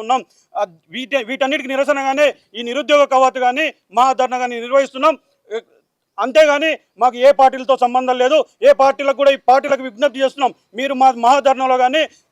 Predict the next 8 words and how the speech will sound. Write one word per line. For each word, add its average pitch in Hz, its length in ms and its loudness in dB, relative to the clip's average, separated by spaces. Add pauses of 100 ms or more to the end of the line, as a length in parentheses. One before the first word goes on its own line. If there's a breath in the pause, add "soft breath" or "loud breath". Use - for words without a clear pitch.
మీరు 269 300 0 (240)
మా 262 160 2
నిరుద్యోగ 302 320 0 (100)
కవాతులో 262 300 2
కానీ 254 160 -2 (100)
పాల్గొనకండి. 247 600 0 (200)
మీరు 277 120 -2
పాల్గొంటే 285 560 6